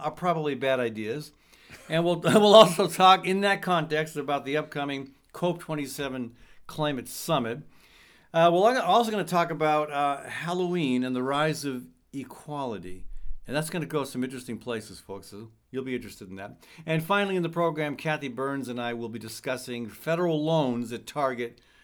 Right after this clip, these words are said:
the food supply chain. But, uh, uh, the ma-, our main topic to kick the program off is the, uh, Congressional Progressive Caucus letter on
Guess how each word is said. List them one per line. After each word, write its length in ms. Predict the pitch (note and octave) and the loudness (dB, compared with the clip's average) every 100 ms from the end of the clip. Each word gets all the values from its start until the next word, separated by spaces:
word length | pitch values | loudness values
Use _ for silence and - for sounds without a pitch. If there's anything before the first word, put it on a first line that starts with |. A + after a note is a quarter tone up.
| _ _ | _ _
the 160 | A#2+ A#2+ | -8 -8
food 400 | A2+ D3+ C#3 - | -6 -4 -4 -6
supply 420 | - A2 A2+ G#2 | -14 -10 -6 -6
chain. 580 | - - B2+ G2 F#2+ G2 | -8 -10 -10 -10 -12 -8
But, 260 | A#2 A2+ - _ - - - - | -8 -8 -14 _ -20 -20 -16 -2
uh, 40 | |
uh, 640 | C#3 C3+ C3 E3+ F3 D3 D3+ | 0 2 0 -4 -4 -6 -8
the 60 | D#3 | -4
ma-, 140 | F#3 | -2
our 160 | E3 E3+ | 0 0
main 200 | G#3 A3+ | 0 -2
topic 400 | G3+ F#3+ F3 B2+ | 2 2 0 -6
to 60 | |
kick 220 | A#2+ E3+ E3 | -10 -10 -10
the 60 | |
program 480 | - D3 C3+ C3 B2+ | -6 -4 -2 -2 0
off 260 | C3+ B2+ B2+ | 0 -2 -4
is 440 | C3 B2 A#2+ G#2 | -6 -6 -6 -8
the, 280 | A#2+ A#2+ A#2 | -6 -4 -2
uh, 180 | A2+ A2 - - | -2 -4 -8 -20
Congressional 640 | - A#2+ B2 C3+ - B2 A#2 | -14 -8 -4 -6 -6 -6 -6
Progressive 540 | G#2+ A2+ B2 C3 B2 | -8 -8 -6 -6 -10
Caucus 420 | - B2 A#2 A2+ G#2+ | -6 -6 -6 -10 -8
letter 480 | A#2+ B2+ A2+ C3+ - _ _ _ _ | -2 -2 -2 -6 -10 _ _ _ _
on 460 | - A#2 A#2+ A#2 B2+ | -8 -4 -4 -6 -12